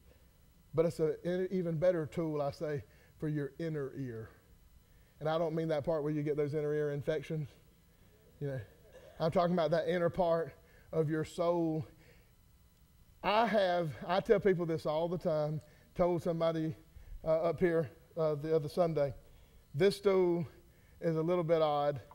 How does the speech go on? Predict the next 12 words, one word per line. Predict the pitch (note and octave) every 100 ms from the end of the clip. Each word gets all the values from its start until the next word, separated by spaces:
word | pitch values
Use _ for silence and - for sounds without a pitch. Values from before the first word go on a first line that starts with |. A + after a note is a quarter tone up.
| -
It's | E3+ - -
four | G3 F3 D#3+
legs. | C#3+ C#3 C3+ C3 - - - - -
I'm | F3+
gonna | F#3
talk | F3+ E3+
to | E3
you | D#3+
about | E3 F#3
the | F#3
three-legged | - - G3 A3+ A3 E3 C#3+ C3+ C3 A#2+
stool. | - D#3 D3 C3 A#2+